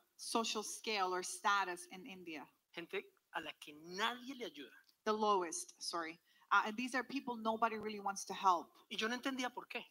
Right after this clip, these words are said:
Speaker 1: And I really didn't understand
Speaker 2: Y hace
Speaker 1: why.
Speaker 2: unos días alguien me explicó el por qué.
Speaker 1: But a few days ago, somebody really explained to me.
Speaker 2: En su religión, en su creencia, en el hinduismo,
Speaker 1: In,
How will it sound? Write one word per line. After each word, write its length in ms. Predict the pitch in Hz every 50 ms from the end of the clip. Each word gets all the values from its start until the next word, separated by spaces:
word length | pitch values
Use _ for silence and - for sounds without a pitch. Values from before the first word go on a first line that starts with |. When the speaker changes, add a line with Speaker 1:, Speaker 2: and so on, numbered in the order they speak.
| _ _ _ -
Speaker 1:
And 120 | 247 262
I 80 | 294 311
really 260 | 320 339 349 339 302 226 -
didn't 220 | 226 226 220 226
understand 480 | 226 214 202 202 185 - - 202 196 190
Speaker 2:
Y 240 | 185 185 180 180 170
hace 160 | 170 175 175
Speaker 1:
why. 60 | 190
Speaker 2:
unos 180 | 185 190 190 180
días 260 | 180 196 190 175 -
alguien 220 | 190 180 175 175 175
me 60 | 170
explicó 300 | - - - 262 - -
el 60 | 175
por 160 | - - - _
qué. 160 | _ - _ -
Speaker 1:
But 300 | 226 220 214 208 202 196 -
a 60 | 214
few 200 | 214 - - 269
days 280 | 247 240 240 269 269 233
ago, 180 | - - 202 196
somebody 320 | 190 - 220 202 208 208
really 240 | 208 208 208 208 202
explained 500 | 196 190 - - - 220 226 240 247 -
to 120 | - 202 180
me. 300 | 175 165 165 165 175 - _ _ _ -
Speaker 2:
En 120 | 175 170
su 160 | - - 254
religión, 420 | 262 262 226 226 214 - 196 175 165
en 80 | 151
su 120 | - - 208
creencia, 420 | - 214 208 175 156 151 - -
en 100 | 127 135
el 60 | 139 170
hinduismo, 580 | 220 240 220 226 196 147 123 - - 151 214 - _ _ -
Speaker 1:
In, 160 | 233 226 226